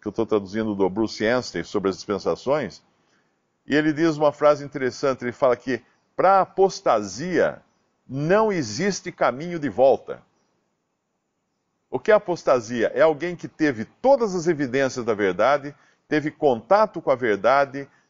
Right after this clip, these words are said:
foi beneficiado pela verdade, foi iluminado pela verdade,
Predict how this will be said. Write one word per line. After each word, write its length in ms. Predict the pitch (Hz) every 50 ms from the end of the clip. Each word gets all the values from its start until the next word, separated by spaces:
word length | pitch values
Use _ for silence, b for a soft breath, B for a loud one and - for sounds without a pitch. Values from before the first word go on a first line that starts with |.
| _ _ _
foi 420 | _ _ - 160 180 175 165 156
beneficiado 960 | 135 113 156 151 151 147 - - 131 110 - - - 196 214 220 202 165 151
pela 220 | - - 139 127 120
verdade, 680 | 107 117 107 98 95 92 110 127 147 151 139 127 127
foi 280 | - _ - 156 156 151
iluminado 840 | 156 160 175 175 156 156 135 117 123 151 190 233 226 175 135 131
pela 220 | - 131 117 113
verdade, 720 | 104 110 104 95 92 98 107 120 135 135 131 139 147 147